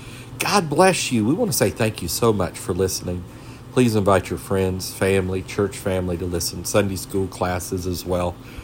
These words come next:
Share it with your pastor and, uh, again, neighbors. We just want everybody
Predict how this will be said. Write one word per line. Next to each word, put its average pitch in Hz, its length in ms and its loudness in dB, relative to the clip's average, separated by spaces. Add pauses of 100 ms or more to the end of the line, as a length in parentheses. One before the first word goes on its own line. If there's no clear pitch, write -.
(120)
Share 104 240 6
it 98 80 4
with 98 120 -4
your 95 100 2
pastor 90 720 -2 (720)
and, 87 300 -2
uh, 85 200 0 (140)
again, 92 320 2
neighbors. 92 1000 -2 (180)
We 95 100 -4
just 110 180 -6
want 90 160 0
everybody 90 540 0